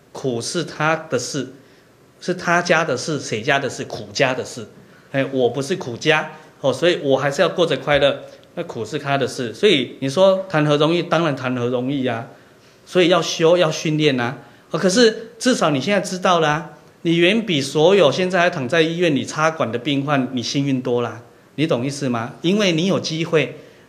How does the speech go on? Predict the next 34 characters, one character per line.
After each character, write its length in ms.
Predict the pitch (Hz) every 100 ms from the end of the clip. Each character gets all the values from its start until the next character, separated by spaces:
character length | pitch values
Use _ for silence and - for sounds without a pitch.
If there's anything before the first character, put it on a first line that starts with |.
| _ 151
你 80 |
有 100 | 180
机 160 | 180 165
会， 80 | 165
他 340 | - 202 208
们 360 | 214 185 139 - - - _ -
也 200 | 156 208
许 360 | - 139 110 - -
质 180 | 147
地 200 | 151 185
是 160 | 160 180
相 260 | - 160 160
信 220 | 160 135
的， 80 | 117
可 80 |
是 40 | 143
他 120 | 165
没 140 | 143
人 120 | 135 131
告 160 | 139
诉 160 | 127 123
他， 260 | - 113 - - _ _ _ _ _
没 100 | 135
人 100 | 151
告 160 | 156
诉 60 | 147
他， 60 | 147
他 180 | 196
永 280 | - 156 151
远 140 | 175 123
就 100 | 139
是 100 | 139
不 140 | 143
成。 180 | -